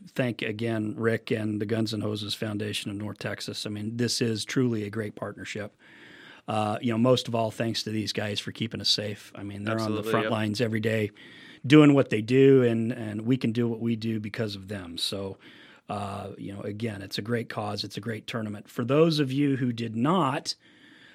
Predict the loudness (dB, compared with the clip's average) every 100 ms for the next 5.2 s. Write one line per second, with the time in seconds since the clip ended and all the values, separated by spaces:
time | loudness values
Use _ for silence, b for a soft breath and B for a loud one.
0 | b 0 2 2 6 6 8 6 6 2
1 | 2 4 4 4 2 2 4 4 4 4
2 | 2 -2 -2 4 4 4 0 2 0 -2
3 | -4 -4 -6 -6 -8 -10 -10 -12 -12 -12
4 | -10 -10 -10 -12 -12 -10 -10 -6 -6 -4
5 | -6 -10